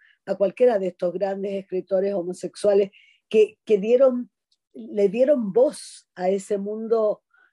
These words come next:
eh, secreto, ¿no? A esa cartografía secreta, eh, de los gays? Eh, pero las lesbianas siempre se han mantenido en el silencio.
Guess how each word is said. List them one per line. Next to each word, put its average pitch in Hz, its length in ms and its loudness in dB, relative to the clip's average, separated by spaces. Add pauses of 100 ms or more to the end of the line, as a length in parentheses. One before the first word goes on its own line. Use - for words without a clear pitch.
eh, 185 340 -4
secreto, 180 920 -4
¿no? 185 320 -8
A 175 360 -4
esa 180 260 -2
cartografía 175 880 -2
secreta, 180 760 -8 (500)
eh, 151 340 -6
de 143 460 -2
los 151 200 2
gays? 160 540 2 (340)
Eh, 170 480 4 (540)
pero 202 300 4
las 202 480 -10 (160)
lesbianas 240 580 -4
siempre 277 320 -8
se 294 80 -6
han 254 80 -4
mantenido 226 460 -6
en 233 80 -6
el 208 100 -6
silencio. 165 760 -4